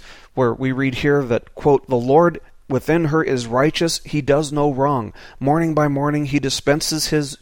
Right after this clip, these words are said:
justice, and every new day he does not fail." Now further, I think we should also make note of the fact that Scripture tells us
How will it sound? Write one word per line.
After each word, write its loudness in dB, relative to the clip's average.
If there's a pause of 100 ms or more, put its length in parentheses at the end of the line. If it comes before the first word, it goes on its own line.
justice, -4 (260)
and 0
every 4
new 0
day 4 (200)
he 0
does -2
not -4
fail." -4 (520)
Now -6
further, 2
I -2
think -6
we -4
should -2
also 2
make -2
note 0
of -4
the -4
fact -2
that -12
Scripture -2
tells -2
us -2